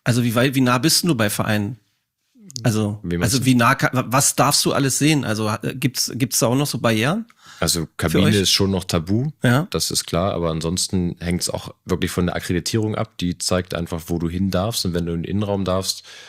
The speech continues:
Speaker 2: kannst du dich praktisch vor die Kabine stellen, bist im Spielertunnel und bist auch unten an den Trainerbänken, also bist schon sehr, sehr nah dran.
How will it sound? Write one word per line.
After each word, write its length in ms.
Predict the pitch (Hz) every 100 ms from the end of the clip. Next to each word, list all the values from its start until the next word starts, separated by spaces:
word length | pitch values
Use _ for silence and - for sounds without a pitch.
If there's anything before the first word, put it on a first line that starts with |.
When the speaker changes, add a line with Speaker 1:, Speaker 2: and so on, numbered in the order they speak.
| -
Speaker 2:
kannst 280 | - 85 -
du 60 | 85
dich 180 | 90 -
praktisch 300 | - 95 -
vor 160 | 104 95
die 80 |
Kabine 360 | - 87 90 104
stellen, 280 | - 95 95
bist 180 | 87 90
im 80 |
Spielertunnel 640 | 85 - 95 92 95 95 92
und 360 | 85 87 80 -
bist 220 | 85 -
auch 100 | -
unten 380 | 85 85 85 80 - - -
an 120 | 82
den 100 | 80
Trainerbänken, 600 | 78 87 85 73 76 -
also 220 | 73 73 71
bist 260 | - -
schon 180 | - 78
sehr, 240 | 73 87 85
sehr 120 | 85
nah 140 | 80
dran. 300 | 78 87 110